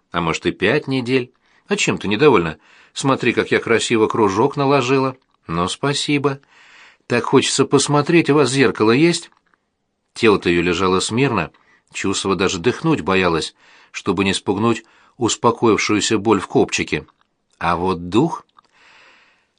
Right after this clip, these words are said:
"Может, вам ещё фотографа пригласить, девушка?" — прогремел голос Олега Ивановича, вошедшего в перевязочную. Он осмотрел шину. "Всё хорошо, Тамарочка. Везите эту колючку в палату", — приказал Олег Иванович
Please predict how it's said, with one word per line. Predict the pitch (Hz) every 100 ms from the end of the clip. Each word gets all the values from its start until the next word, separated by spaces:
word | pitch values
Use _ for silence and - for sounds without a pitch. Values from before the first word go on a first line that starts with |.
| _
"Может, | 147 185 214
вам | 220
ещё | 208 220
фотографа | 220 214 254 202 117
пригласить, | 104 104 101 92 85 -
девушка?" — | 98 85 - 85 - _ _ -
прогремел | 90 85 95 95 90
голос | 92 90 95
Олега | 87 87
Ивановича, | 95 110 101 95
вошедшего | 87 - 92 - 90
в | -
перевязочную. | 98 98 82 76 78 85 80 - _ _ _ _
Он | 80
осмотрел | 80 - 90 98 95
шину. | - 92 82 - _ _ _ -
"Всё | - 170
хорошо, | 185 175 -
Тамарочка. | 87 85 80 - 85 80 _ - - - _
Везите | 104 160 165 143 - 98
эту | 110
колючку | - 123 127 - 107
в | -
палату", — | 131 107 76 80 73 _ _ _ _ _ _ _ _ _ _ -
приказал | 101 90 90 92
Олег | 90 87 117
Иванович | 110 123 117